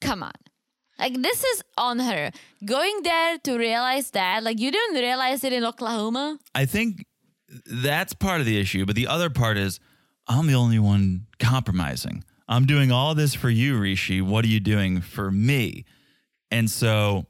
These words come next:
Speaker 2: Rishi says, "Well, I'll, I'll give you everything I can. Okay, you are doing a lot. I'll give you everything I can."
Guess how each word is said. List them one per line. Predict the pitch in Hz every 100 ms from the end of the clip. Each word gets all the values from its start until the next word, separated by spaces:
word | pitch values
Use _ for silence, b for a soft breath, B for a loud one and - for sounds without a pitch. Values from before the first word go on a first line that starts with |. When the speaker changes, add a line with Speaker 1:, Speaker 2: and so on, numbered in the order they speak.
| _ _ _ _ _ _ _ -
Speaker 2:
Rishi | - 202 262 165
says, | 127 110
"Well, | 151
I'll, | 170 151 120
I'll | 107 120 113 101 95 92
give | 98 95 107 104 90 - - 92
you | 95 101
everything | 135 180 175 147 131
I | 110
can. | 101 - 87 - 107 - _ -
Okay, | 104 101 101 95
you | 107 110
are | 131 131
doing | 123 123 120
a |
lot. | 110 110
I'll | 98
give | 107
you | 104 135
everything | 170 147
I | 127 107
can." | - 98 90